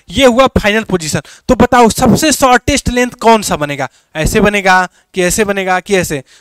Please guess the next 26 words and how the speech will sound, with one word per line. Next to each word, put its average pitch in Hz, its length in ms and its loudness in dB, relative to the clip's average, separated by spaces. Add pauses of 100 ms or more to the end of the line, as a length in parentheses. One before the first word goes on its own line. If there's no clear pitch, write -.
तो 185 80 -10
देखो 220 200 0
इसका 277 340 -4
जो 247 120 0
shortest 233 580 0
length 196 220 -6
बनेगा 160 400 -4 (2500)
ये 226 140 -2
कुछ - 600 -4
ये 151 300 -2
होगा, 131 480 -2
समझे? 214 440 -2 (380)
इससे 254 240 0
shortest 262 640 0 (360)
length 254 200 2 (220)
नहीं 190 180 -2
हो 180 100 0
सकता। 135 380 -8 (340)
तो 254 60 4
एक 208 140 -2
बात 233 160 0
बताओ, 220 320 0
आपने 190 380 -4
हाइपो-, 196 760 -2
अ, 151 500 -2
ये, 156 180 -8